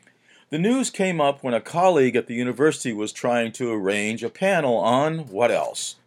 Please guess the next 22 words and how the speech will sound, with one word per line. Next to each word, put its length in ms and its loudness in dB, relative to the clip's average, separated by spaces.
Climate 440 0
change. 560 -10
Another 340 4
colleague 500 4
wrote 300 4
in 80 -2
an 160 -2
email, 560 0
"Apologies. 920 -2
I 160 4
will 160 4
be 180 -2
leading 400 0
an 120 -2
expedition 840 0
on 240 0
Everest 600 -2
early 280 -2
April 520 -4
to 100 -10
June, 460 -8
so 500 4